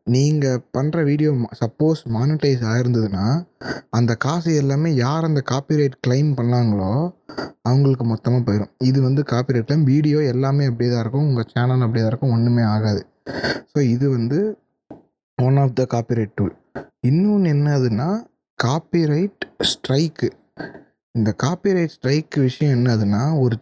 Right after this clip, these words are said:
சேனலுக்கு ஒரு மூணு ஸ்ட்ரைக் கொடுக்கலாம். இப்ப நான், இப்ப நீ எனக்கு, இப்ப நான் பண்ற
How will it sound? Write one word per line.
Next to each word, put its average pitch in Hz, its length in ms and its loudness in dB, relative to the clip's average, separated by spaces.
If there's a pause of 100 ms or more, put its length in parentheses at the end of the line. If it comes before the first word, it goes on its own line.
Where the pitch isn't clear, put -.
சேனலுக்கு 143 840 0 (640)
ஒரு 123 220 0
மூணு 139 340 2
ஸ்ட்ரைக் 139 360 -4
கொடுக்கலாம். 117 360 0
இப்ப 120 240 -2
நான், 113 340 2
இப்ப 123 240 -2
நீ 117 160 2
எனக்கு, 120 340 0
இப்ப 123 200 -4
நான் 117 280 2
பண்ற 123 320 0